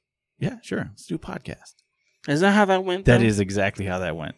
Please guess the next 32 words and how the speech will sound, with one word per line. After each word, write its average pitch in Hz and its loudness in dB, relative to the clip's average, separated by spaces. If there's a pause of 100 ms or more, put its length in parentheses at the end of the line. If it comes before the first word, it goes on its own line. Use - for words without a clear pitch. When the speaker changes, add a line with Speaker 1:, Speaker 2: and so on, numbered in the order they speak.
Speaker 1:
I 127 6
took - -4
screenshots. - 0 (1040)
<laughs> - -
I 214 0
took 240 4
screenshots 208 -2
of 147 -8
the, 139 4
uh, 95 2 (1000)
I - -4
took 135 2
screenshots 135 4
of 123 4
the 117 8
original 113 10
Speaker 2:
<laughs> - -
Speaker 1:
post. 120 6
Speaker 2:
The 156 6
timeline? 160 4 (260)
Speaker 1:
<laughs> 156 -6 (680)
I 131 8
didn't, 165 6
I 143 10
didn't 156 6
take 143 6
screenshots 127 4
of 104 6
the 104 6
Messenger 95 2 (260)
timeline, 87 -4
but 90 2